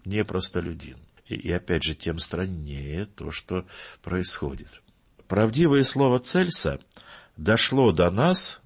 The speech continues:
внутри Оригена. Сам этот труд до нас не дошёл, но поскольку, когда Ориген писал против Цельса, он писал по заказу.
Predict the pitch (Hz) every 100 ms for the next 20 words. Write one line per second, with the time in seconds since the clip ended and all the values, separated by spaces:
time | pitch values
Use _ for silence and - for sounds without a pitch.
0 | - 90 107 101 113 135 110 101 92 73
1 | - - - _ _ _ _ _ _ _
2 | _ _ _ _ - - - - - 131
3 | 107 95 95 95 - 98 82 85 80 -
4 | 80 78 78 90 110 151 _ _ - -
5 | - _ 98 104 98 - - _ 101 -
6 | 120 120 113 104 113 110 110 - 113 110
7 | 110 113 90 80 101 - 104 90 - -
8 | 123 120 - 87 - - 170 185 - -
9 | 135 _ _ _ _ _ _ _ _ _
10 | _ _ _ - - 113 139 - 131 135
11 | 135 151 - - -